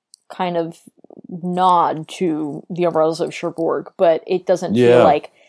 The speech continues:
Speaker 1: it, it doesn't feel like those words have taken on a new meaning in this new context. It just feels like, "Eh, let's, let's throw 'em on there so people who've seen that
Speaker 2: Yeah.
Speaker 1: movie can be like,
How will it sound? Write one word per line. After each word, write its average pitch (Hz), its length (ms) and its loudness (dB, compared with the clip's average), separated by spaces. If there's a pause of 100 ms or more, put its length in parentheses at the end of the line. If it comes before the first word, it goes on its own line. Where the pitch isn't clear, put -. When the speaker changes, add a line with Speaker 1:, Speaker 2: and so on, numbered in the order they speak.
(280)
Speaker 1:
it, 240 200 4
it 240 60 2
doesn't 247 220 2
feel 247 120 2
like 214 240 4
those 185 640 2
words 190 360 0
have 180 120 -2
taken 185 360 -4
on 175 140 -4
a 170 60 -4
new 170 280 -8
meaning 175 680 -4
in 165 160 -10
this - 200 -12
new 240 220 -2
context. - 640 -6
It 185 60 -4
just 240 240 -8
feels 285 180 4
like, 311 200 4
"Eh, 466 360 4
let's, 415 320 2 (100)
let's 370 260 0
throw 277 260 6
'em 240 100 2
on 240 220 2
there 208 260 4
so 185 500 2 (100)
people 247 300 2
who've 233 200 0
seen 240 200 0
that - 180 8
Speaker 2:
Yeah. - 60 8
Speaker 1:
movie 214 140 4
can 220 160 2
be 220 160 4
like, 214 220 4